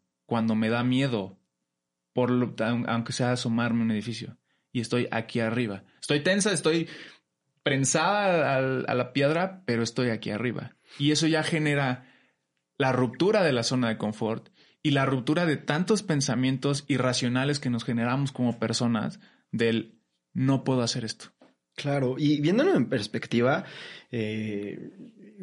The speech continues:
Speaker 2: yo creo que no me van a dejar mentir, eh, que los tres, este, pues, hacemos ejercicio, hemos practicado algún deporte, hemos competido. Em, hay dos cosas, ¿no? Una, en la parte del,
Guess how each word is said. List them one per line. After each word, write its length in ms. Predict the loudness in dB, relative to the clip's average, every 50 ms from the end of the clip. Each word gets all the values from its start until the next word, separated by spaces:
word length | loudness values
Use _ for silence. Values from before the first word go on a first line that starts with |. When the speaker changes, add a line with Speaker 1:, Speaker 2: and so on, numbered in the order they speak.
| -4
Speaker 2:
yo 180 | -2 0 0 2
creo 120 | 2 2
que 100 | 2 2
no 160 | 2 2 2
me 140 | 2 2 2
van 160 | 2 2 2
a 40 | 0
dejar 240 | 0 -2 -2 -2 0
mentir, 680 | 0 0 0 0 0 0 0 2 0 0 -2 -6 -8 -10
eh, 140 | -12 -16 -16 -14
que 120 | -14 -12 -12 -10 -8 -6
los 260 | -6 -4 -4 -6 -4
tres, 300 | -4 -2 -2 -2 -2 -4
este, 640 | -4 -6 -6 -6 -6 -4 -4 -4 -6 -6 -10 -14 _ _ -8
pues, 180 | -6 -4 2 2
hacemos 280 | 4 4 4 4 2
ejercicio, 420 | 2 0 2 2 4 4 4 4 4
hemos 160 | 4 2 2
practicado 380 | 0 -2 -4 -2 0 2 4
algún 180 | 4 6 6 4
deporte, 420 | 4 4 4 2 2 2 2 2
hemos 200 | 2 2 0 -2 -2
competido. 640 | -4 -4 -4 -4 0 2 4 4 6 6 4 4 2 -2 -8 -16 -14 -14 -14 -14 -14 -14 -16 -10 -2
Em, 840 | 0 2 2 4 4 4 4 4 4 4 4 4 2 0 -2 -8 -18 _ _ _ _ _ _ _ _ _ _ _ _ _ _ _ _ _ _ _ _ _ _ _ -2
hay 140 | 2 4 4
dos 180 | 4 4 2
cosas, 300 | 0 0 0 0 -2 0
¿no? 320 | 0 0 0 0 -2 -4 -6 -2
Una, 400 | 2 4 4 6 6 6 4 2 2
en 160 | 0 2 2
la 100 | 2 2
parte 300 | 0 -2 0 2 2 4
del, 280 | 4 2 2 0 -4